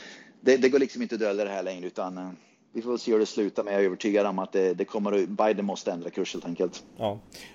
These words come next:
Speaker 2: Ja, fortsätt om någon mer.
Speaker 1: Ja, jag tänk-, ja, precis, jag tänkte nämna också att det här är ju ett tecken på också hur galet det är, va? I, under tjugohundratjugoett så, eh, så tjugotre stycken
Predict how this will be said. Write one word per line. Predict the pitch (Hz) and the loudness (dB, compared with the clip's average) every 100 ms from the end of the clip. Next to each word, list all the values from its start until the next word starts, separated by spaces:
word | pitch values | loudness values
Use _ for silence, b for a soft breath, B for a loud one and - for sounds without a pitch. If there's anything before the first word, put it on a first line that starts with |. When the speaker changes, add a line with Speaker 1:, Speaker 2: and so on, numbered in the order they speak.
| - | 2
Speaker 2:
Ja, | 175 | 2
fortsätt | 175 170 170 151 | 4 0 0 -2
om | 123 | -2
någon | 120 120 | -2 -2
mer. | 120 - - _ - | -4 -6 -12 _ 6
Speaker 1:
Ja, | 160 | 8
jag | 160 | 8
tänk-, | 175 _ - | 2 _ -2
ja, | 156 | -2
precis, | 170 - | -2 -2
jag | 156 | -2
tänkte | 160 135 | -2 -6
nämna | 147 139 147 | -6 -4 -6
också | 127 131 | -4 -4
att | 123 B B - | -4 B B -6
det | |
här | 147 165 | -2 2
är | |
ju | 165 | 2
ett | - | 0
tecken | 143 - 135 | -4 -4 -4
på | 135 | -2
också | 131 135 | -2 -4
hur | |
galet | 113 117 101 104 | 2 4 4 0
det | 113 | 0
är, | 98 | 0
va? | 107 - | 0 -6
I, | 139 - _ - | -10 -12 _ -8
under | 139 143 | -6 -4
tjugohundratjugoett | - 165 131 143 151 143 - 123 127 156 - | 2 2 2 0 0 -2 -2 -2 0 0 0
så, | - - 120 113 b b b b _ 120 | -2 0 2 2 b b b b _ 0
eh, | 120 117 110 _ _ - B B B B | 2 2 -2 _ _ -20 B B B B
så | - - 123 120 123 - _ - _ _ _ _ _ _ - | -12 0 4 6 4 0 _ -20 _ _ _ _ _ _ -8
tjugotre | - - 143 139 - 170 139 | -2 0 2 0 4 4 4
stycken | - 165 - 117 101 104 | 2 0 2 0 2 -2